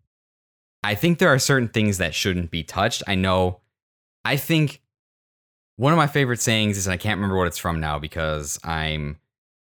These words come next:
drinking a beer while recording this podcast, uh,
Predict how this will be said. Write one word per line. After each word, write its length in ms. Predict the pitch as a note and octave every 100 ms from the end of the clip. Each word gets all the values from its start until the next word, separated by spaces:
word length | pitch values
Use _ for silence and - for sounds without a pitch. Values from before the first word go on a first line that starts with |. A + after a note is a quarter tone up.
| _ -
drinking 280 | G2+ F#2 F2+
a 40 |
beer 180 | E2 D#2+
while 100 | D2+
recording 360 | D2+ - E2 D2
this 100 | -
podcast, 580 | E2 D2+ D#2 D2+ C#2 - - _
uh, 220 | D#2 D2